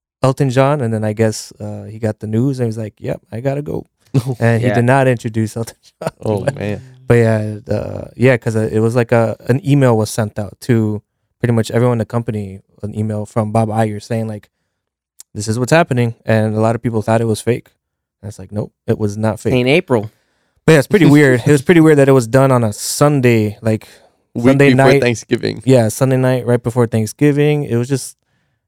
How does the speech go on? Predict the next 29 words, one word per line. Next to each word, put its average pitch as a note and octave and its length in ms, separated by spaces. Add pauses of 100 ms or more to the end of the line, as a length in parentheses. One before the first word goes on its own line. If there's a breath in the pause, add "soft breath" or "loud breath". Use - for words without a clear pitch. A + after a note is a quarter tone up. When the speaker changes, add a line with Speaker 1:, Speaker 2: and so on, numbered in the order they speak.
(680)
Speaker 1:
uh, - 120 (300)
something D3 640
weird C3 240
must B2 200
have G#2+ 100
happened, G#2+ 480
and G#2 400
yeah, D3 220 (280)
and G#2+ 360 (640)
people C3 200
must C3 180
have C3+ 60
gotten B2+ 220
nervous B2 360
and A2+ 120
said, A2 200
"Okay, A2 240
we G#2+ 120
gotta G#2 160
get G#2 160
this A2 120
guy A#2 220
outta A#2+ 100
here. A#2+ 220
We A2+ 120
gotta A2 180
fix - 280
some G2+ 140
stuff." - 440